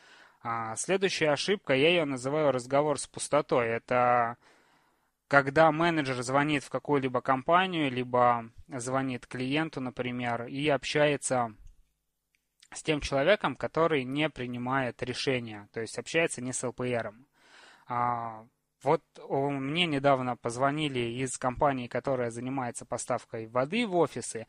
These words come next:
Они мне позвонили, представились, как бы с самопрезентацией всё было в порядке, и потом говорят: "Мы вот воду продаём". Я говорю: "Ну, здорово, хорошо".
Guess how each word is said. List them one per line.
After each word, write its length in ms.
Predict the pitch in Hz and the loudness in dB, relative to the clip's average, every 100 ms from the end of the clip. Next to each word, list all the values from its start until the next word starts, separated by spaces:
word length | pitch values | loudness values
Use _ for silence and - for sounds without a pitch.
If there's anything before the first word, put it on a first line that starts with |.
| - - _ | -16 -20 _
Они 200 | 127 147 | -2 0
мне 120 | 147 | -2
позвонили, 760 | 139 131 139 180 214 185 151 127 | -4 -2 -2 -2 -2 2 2 0
представились, 800 | 127 - - 151 160 147 127 - | -4 -10 4 6 6 2 -4 -8
как 120 | 120 | -10
бы 340 | 123 123 120 113 | -8 -6 -6 -10
с 480 | - - - 123 | -12 -8 -4 -4
самопрезентацией 880 | 113 139 139 131 131 139 151 135 131 | -2 0 -2 -4 -6 -4 -2 -2 -6
всё 160 | - 143 | -4 -4
было 160 | 135 | -4
в 80 | 123 | -4
порядке, 400 | 143 165 214 - | 0 2 2 -2
и 40 | 127 | -10
потом 280 | - 170 | -6 -6
говорят: 400 | 139 135 135 120 | -2 0 2 0
"Мы 140 | 127 175 | -4 -4
вот 180 | 160 123 | -4 -2
воду 300 | 135 135 117 | -2 -2 -4
продаём". 540 | 110 110 113 104 104 | -8 -6 -8 -8 -8
Я 180 | 113 127 | -6 -6
говорю: 300 | 131 120 120 | -4 -6 -6
"Ну, 220 | 123 131 | -8 -8
здорово, 520 | 110 120 131 127 113 | -10 -2 0 0 -4
хорошо". 580 | - 120 113 - 113 | -6 -6 -6 -6 -6